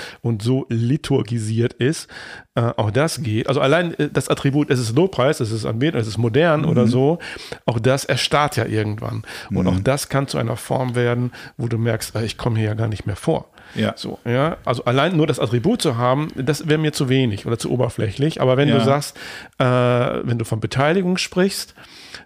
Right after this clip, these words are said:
Speaker 1: äh, dann kann ich mich da einhaken. Dann kann ich sagen, ja, das stimmt. Und da würde ich auch sagen, ja, da, da würde ich sagen, also Gemeinden, die das nicht haben, sondern nur,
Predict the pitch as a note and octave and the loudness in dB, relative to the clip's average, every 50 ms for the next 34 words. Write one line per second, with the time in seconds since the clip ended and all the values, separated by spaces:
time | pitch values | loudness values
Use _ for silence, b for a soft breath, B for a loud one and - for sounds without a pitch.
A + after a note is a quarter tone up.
0 | B _ _ - D3 C3 C3+ C3 C3 B2+ A#2 C3+ D3 D3 - D#3+ D#3 D#3 - E3+ | B _ _ 0 2 4 4 4 4 4 2 2 2 2 0 0 0 0 0 -2
1 | D3 - - C#3 C#3+ C3+ A2+ G2+ - - - A#2+ A#2+ A#2 A2+ - C3 C3 B2+ A#2 | -2 0 0 0 0 0 0 0 -2 -4 -6 -6 -4 -4 -4 -2 -2 -2 -2 0
2 | - C3 B2+ A#2 A#2+ B2+ C3+ C3+ - - - B2 A2 A2 - - _ - B2 A#2+ | -2 0 2 2 2 2 0 -2 -4 -4 -4 -4 -6 -6 -10 -8 _ -4 -4 0
3 | A#2+ A#2+ C#3 D3 F#3 G3+ F#3 - - F3 - - E3+ E3 E3 D3+ B2+ C3 D3 E3+ | 0 0 0 0 0 -2 -2 -2 -4 -4 -2 0 2 2 2 2 2 2 2 2
4 | D#3+ E3 D#3 D3 C3+ C#3 B2+ C3 C#3 C#3+ C#3+ C#3 - - D3 C#3 C#3+ C#3+ C#3+ A#2+ | 2 0 -2 -2 -2 -2 0 0 0 0 0 -2 0 2 2 2 2 2 0 -2
5 | A#2+ A#2+ A#2+ A#2 A#2 A#2 A#2+ C3 C3 - D#3 D#3+ D#3 B B B B B B B | -2 0 0 2 2 4 2 2 2 2 0 0 -2 B B B B B B B
6 | - C#3 A#2+ C3 B2 A2+ - - A#2+ A2 - - C3+ C3+ C#3+ D3+ D#3+ E3 F3 F#3+ | -4 -2 0 2 0 0 0 0 -2 -2 0 0 2 2 4 4 2 2 0 -2
7 | - B B B B B B B B - C#3 B2+ C3 A#2+ B2 A#2+ A#2+ A#2 A#2 A#2+ | -4 B B B B B B B B -2 0 2 2 4 2 2 2 2 2 2
8 | B2 C3+ C#3 C#3+ C#3 C3+ C3+ C#3 C#3 - | 2 2 4 4 4 2 2 0 -2 -6